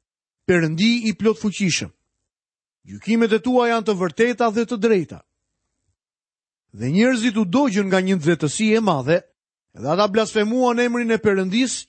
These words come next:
që ka pushtet mbi këto plag, dhe nuk u penduan që t'i japin lavdi atij. Ju ndoshta mund të mendoni se e gjitha kjo mund t'i shtynte të ktheheshin tek Zoti, por ata nuk reaguan kështu. Në fakt,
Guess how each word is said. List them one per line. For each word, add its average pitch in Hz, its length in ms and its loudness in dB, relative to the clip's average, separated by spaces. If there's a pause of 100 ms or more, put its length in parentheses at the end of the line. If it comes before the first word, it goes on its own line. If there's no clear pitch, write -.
që 170 160 -6
ka 160 160 4
pushtet 190 420 0
mbi 208 220 0
këto 226 160 0
plag, 220 400 -2 (600)
dhe 131 180 -6
nuk 185 180 -2
u 220 80 0
penduan 226 640 0
që 185 180 -6
t'i 151 160 -6
japin 190 420 2
lavdi 139 500 -2 (180)
atij. 147 380 -4 (1500)
Ju 233 240 2
ndoshta 254 340 2
mund 233 200 -2
të 220 80 4
mendoni 208 460 2
se 185 180 2
e 165 180 2
gjitha 226 380 0
kjo 131 300 -2 (500)
mund 180 220 0
t'i 175 100 2
shtynte 233 400 0
të 196 160 -4
ktheheshin 240 580 0
tek 233 160 0
Zoti, 196 380 -2
por 151 240 -2
ata 175 420 0 (460)
nuk 147 220 -4
reaguan 170 580 4
kështu. 190 320 -4 (880)
Në 247 160 2
fakt, - 280 -2